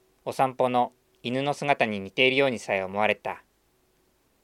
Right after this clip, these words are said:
しかし、飛翔したことは事実である。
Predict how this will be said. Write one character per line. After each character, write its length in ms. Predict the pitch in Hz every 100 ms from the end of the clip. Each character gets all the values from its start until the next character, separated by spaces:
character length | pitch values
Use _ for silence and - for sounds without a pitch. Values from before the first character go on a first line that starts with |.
| _ _ _ _ _ _ _ _
し 120 | -
か 160 | - 135
し、 380 | - - - _ _ _ _ _ _
飛 100 | -
翔 200 | - 147 139
し 60 |
た 100 | 165
こ 100 | 160
と 120 | 165
は 180 | 143 110
事 120 | 110
実 220 | 117 - 120
で 120 | 101
あ 80 |
る。 140 | 92